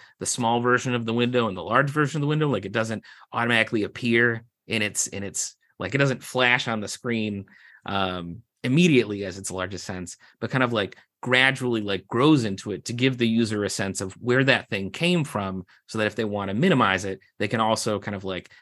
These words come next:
mentally know where is that thing going to. So,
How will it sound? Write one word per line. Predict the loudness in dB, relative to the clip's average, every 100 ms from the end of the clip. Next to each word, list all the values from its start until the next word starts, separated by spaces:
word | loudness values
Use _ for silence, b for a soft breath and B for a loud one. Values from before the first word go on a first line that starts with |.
| -4
mentally | 0 0 0 -4 -2
know | 0 0 0 -2
where | -4 -4 -4
is | -6
that | -12 -10
thing | -12 -10
going | -8 -8 -10
to. | -12 -16 -14
So, | -2 0 0